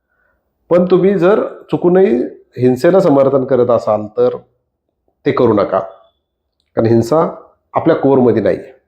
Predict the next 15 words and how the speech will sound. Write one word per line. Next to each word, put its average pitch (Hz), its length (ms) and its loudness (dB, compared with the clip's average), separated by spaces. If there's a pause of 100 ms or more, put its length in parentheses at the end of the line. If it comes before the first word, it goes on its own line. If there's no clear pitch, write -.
(880)
मग 156 220 2
काय 175 240 2
आहे? 110 200 2
आपण, 98 340 -2 (640)
आपल्याकडे 180 300 2
संविधान 127 460 2
आहे - 340 -10 (1400)
आणि 151 640 2 (420)
संविधान 143 720 0 (340)
आपल्यासाठी 123 460 -2
सर्वतोपरी 110 600 0
आहे. - 180 -12 (1900)
त्या - 100 -2
संविधानानेच 147 840 2
आपण 131 420 0